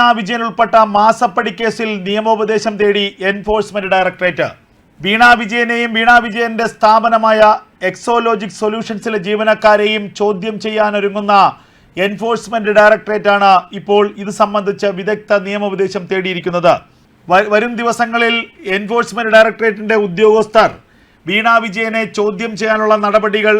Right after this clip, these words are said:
ആരംഭിക്കും. കേസിൽ പ്രതിയ-, കേസിൽ ആരോപണ വിധേയായ പ്രതി ചേർക്കപ്പെട്ട വീണ വിജയനും സി എം ആർ അടക്കമുള്ള സ്ഥാപനങ്ങളിലെ ഉദ്യോഗസ്ഥരെയും ചോദ്യം ചെയ്യുന്നതിനുള്ള ഒരു പട്ടിക ഇതിനകം തന്നെ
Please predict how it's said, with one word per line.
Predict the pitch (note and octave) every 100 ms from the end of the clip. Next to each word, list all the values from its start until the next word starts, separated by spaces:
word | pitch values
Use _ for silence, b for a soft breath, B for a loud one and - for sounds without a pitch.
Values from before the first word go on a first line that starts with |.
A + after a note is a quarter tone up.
| G#3+ F#3+
ആരംഭിക്കും. | G#3 G3 G3 D#3+ D3 - b b -
കേസിൽ | G#3+ A#3 B3 A#3+ G#3
പ്രതിയ-, | - G3 A3 A#3 - E3+
കേസിൽ | G#3+ A3 A#3 F#3+ G#3
ആരോപണ | A3+ A3+ A3+ A3
വിധേയായ | F#3 A3+ A3+ A3 A3 A3
പ്രതി | G3+ G3 A3+
ചേർക്കപ്പെട്ട | A3 A3 G#3 G#3 A3 G#3
വീണ | G3+ G#3+ A3 G#3
വിജയനും | G3 G#3+ G#3+ A3 - b b
സി | - G#3 A#3
എം | A3+ A3+
ആർ | G#3+ G#3+
അടക്കമുള്ള | G#3+ A3 G#3+ G#3+ G#3+
സ്ഥാപനങ്ങളിലെ | G#3+ F#3+ G3+ G#3+ G#3+ G#3+ G#3+ G#3+ G3+
ഉദ്യോഗസ്ഥരെയും | F3 G#3+ G#3+ G#3 G#3+ G#3 G#3+ G3 -
ചോദ്യം | G3+ G#3 G3
ചെയ്യുന്നതിനുള്ള | G#3+ G#3 G#3+ G3+ G#3 G3+ - B B
ഒരു | F#3+ G3+
പട്ടിക | G#3 - A#3 F3+ C3 - b F3+
ഇതിനകം | F#3+ A3+ G#3+ G#3+
തന്നെ | G#3